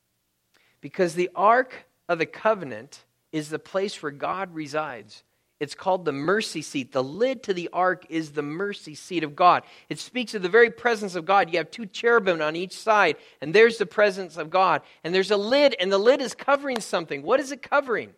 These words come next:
What's inside the ark? The law, the Ten Commandments. What does the law do? It judges us.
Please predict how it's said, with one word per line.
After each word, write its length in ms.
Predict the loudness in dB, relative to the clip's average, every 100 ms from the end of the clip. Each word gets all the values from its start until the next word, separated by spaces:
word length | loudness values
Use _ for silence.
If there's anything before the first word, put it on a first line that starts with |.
| _ _ _ 2
What's 320 | 4 4 -2
inside 840 | -2 -2 -4 -4 -2 0 0 -2 -8
the 180 | -10 0
ark? 460 | 2 2 0 -6 _ _ _ _ _ _ _ _ _
The 100 | -4
law, 400 | 0 2 2 -2 -12 _ _ _ _ _ _ -20
the 100 | -18
Ten 260 | -16 -14
Commandments. 640 | -14 -12 -12 -14 _ _ _ _ _ _ _ _ _ _ _ _ _ _ _ _ _ _ _ _ _
What 160 | -2 -2
does 220 | -2 -8
the 100 | -4
law 240 | -2 -2
do? 380 | -2 -4 -8 -10 _ _ _ _ _ _ _ _ _ _ _ _ _ _ _ _ _ _ _ _
It 80 | -16
judges 360 | -12 -12 -14 -20
us. 320 | -20 -20